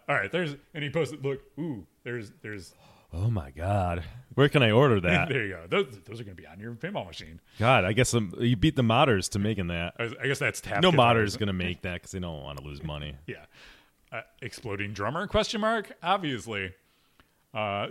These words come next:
Speaker 1: twenty-seven inch L C D monitor and D M D.
Speaker 2: What?
Speaker 1: A world's first. It's a world's first, ladies and gentlemen.
Speaker 2: What? I don't understand
Speaker 1: You
Speaker 2: that.
Speaker 1: get, uh,
Speaker 2: A D M D and a monitor?
Speaker 1: Yeah. <laughs>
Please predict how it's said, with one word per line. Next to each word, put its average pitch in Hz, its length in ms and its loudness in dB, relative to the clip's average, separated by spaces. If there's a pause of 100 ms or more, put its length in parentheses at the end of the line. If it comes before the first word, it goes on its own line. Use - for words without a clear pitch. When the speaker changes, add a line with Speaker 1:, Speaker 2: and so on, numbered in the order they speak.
Speaker 1:
twenty-seven 214 600 0
inch 170 340 -4
L 143 140 -2
C 156 180 -6
D 147 160 -4
monitor 117 680 -2
and 165 520 0 (100)
D 107 180 -8
M 90 160 -12
D. 80 280 -18 (160)
Speaker 2:
What? 131 320 0
Speaker 1:
A 220 160 2
world's 240 480 2
first. - 680 -4 (240)
It's 180 160 -8
a 196 60 -8
world's 165 260 -10
first, 85 260 -20
ladies 78 220 -20
and 82 100 -20
gentlemen. 78 280 -20 (100)
Speaker 2:
What? 110 260 0
I 113 60 -4
don't 117 180 2
understand 87 600 -4
Speaker 1:
You 117 80 -2
Speaker 2:
that. 139 260 2
Speaker 1:
get, 131 140 -6
uh, - 20 -18 (160)
Speaker 2:
A 120 80 4
D 143 160 4
M 156 80 6
D 139 200 6
and 117 100 2
a 127 60 4
monitor? 170 420 4
Speaker 1:
Yeah. 151 220 4 (340)
<laughs> 226 80 -2